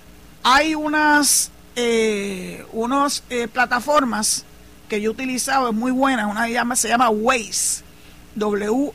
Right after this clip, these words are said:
A Z E. Usted se une a esa plataforma a través de su teléfono celular, la baja como una aplicación y le dice por dónde anda. De hecho,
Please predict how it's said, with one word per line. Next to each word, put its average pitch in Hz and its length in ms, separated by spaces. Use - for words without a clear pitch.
A 262 320
Z 262 600
E. 226 220
Usted 262 680
se 220 220
une 277 500
a 254 220
esa 269 240
plataforma 262 840
a 208 100
través 202 280
de 233 80
su 240 160
teléfono 240 440
celular, 247 400
la 247 140
baja 247 260
como 208 200
una 220 80
aplicación 233 720
y 214 560
le 196 180
dice 247 540
por 208 140
dónde 226 300
anda. 269 260
De 226 100
hecho, 262 320